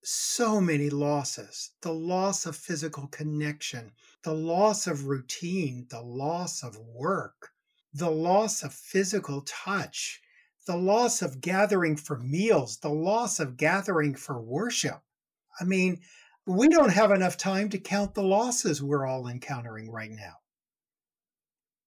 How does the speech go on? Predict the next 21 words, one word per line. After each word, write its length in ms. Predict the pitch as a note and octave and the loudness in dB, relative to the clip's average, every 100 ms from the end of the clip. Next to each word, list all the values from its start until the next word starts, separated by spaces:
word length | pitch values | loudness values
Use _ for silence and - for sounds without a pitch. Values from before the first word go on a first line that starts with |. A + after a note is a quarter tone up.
| _ | _
That's 380 | A3+ C4 B3 - | -2 -2 -2 -2
what's 340 | D#3+ D3 - | 0 0 -4
really 800 | F#3 G#3 A#3 A#3 G3+ F3+ D#3+ D3+ _ _ _ _ - | -8 -6 2 4 4 4 2 -2 _ _ _ _ 0
underlying 920 | G#3 G#3 F#3+ F3 E3 F3 A3+ A#3 F#3 | 4 6 4 4 2 4 4 2 0
this. 460 | C3+ G#2+ G2+ - - - | -4 -6 -6 -8 -8 -6
And 480 | E3 D#3+ D#3+ E3 D3+ _ _ _ _ _ - | -2 0 0 -2 -8 _ _ _ _ _ -10
I 140 | D#3+ E3+ | -4 0
don't 320 | F#3 A3 A3+ | 2 2 2
think 240 | G3+ G3 | 2 2
we 180 | F#3+ F#3 | 2 2
have 260 | D3+ F3+ F3 | 2 0 0
an 100 | F3+ | 0
awareness 580 | E3+ E3 G3+ B3+ A#3 - | 0 2 2 2 0 -2
of 140 | C#3 | -2
it. 120 | D3 | -2
And 180 | D#3 E3 | -2 -2
one 200 | F#3+ C4+ | 2 4
of 100 | D4 | 4
the 60 | A#3 | 2
things 400 | - F3+ F3 C#3+ | 2 0 0 2
that 300 | E3 F3 | 2 2